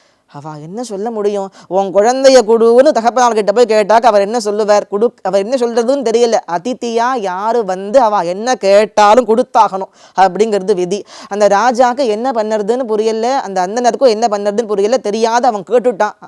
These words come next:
அவர் பார்த்தார், "அப்பா, நீ கேட்டது ரொம்ப விசித்திரமா இருக்கு, எங்களுக்கு ரெண்டு குழந்தைகள் இருக்கு, இது சாஸ்தாவினுடைய அபிப்பிராயம்னு நான் நினைக்கிறேன். ஏன்னாக்க யாருமே ஒரு தகப்பனார் தாயா-, தகப்பனார் தாயார்கிட்ட போய் உன் குழந்தைய கூட இது வரைக்கும் ஒருத்தரும் கேட்டா மாதிரி எனக்கு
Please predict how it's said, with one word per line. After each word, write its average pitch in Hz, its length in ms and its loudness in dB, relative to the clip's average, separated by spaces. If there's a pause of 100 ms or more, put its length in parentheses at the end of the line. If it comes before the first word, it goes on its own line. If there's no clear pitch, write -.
(100)
அவர் 170 260 -8
பார்த்தார், 208 520 -2 (320)
"அப்பா, 190 480 0 (280)
நீ 170 100 -10
கேட்டது 202 360 2
ரொம்ப 202 200 -2
விசித்திரமா 254 600 -2
இருக்கு, 240 420 0 (200)
எங்களுக்கு 220 380 0
ரெண்டு 226 220 0
குழந்தைகள் 254 520 4
இருக்கு, 226 420 0
இது 190 140 -6 (100)
சாஸ்தாவினுடைய 262 840 4
அபிப்பிராயம்னு 214 720 2
நான் 233 240 -2
நினைக்கிறேன். 190 460 -4 (100)
ஏன்னாக்க 208 540 -2 (260)
யாருமே 220 560 2
ஒரு 196 300 -2
தகப்பனார் 233 460 0
தாயா-, 202 300 0
தகப்பனார் 233 440 0
தாயார்கிட்ட 202 420 0
போய் 247 100 4
உன் 226 140 -2
குழந்தைய 262 400 2
கூட 233 140 0
இது 233 220 -2
வரைக்கும் 220 140 -4
ஒருத்தரும் 226 280 -4
கேட்டா 214 280 -2
மாதிரி 214 240 -2
எனக்கு 190 260 -6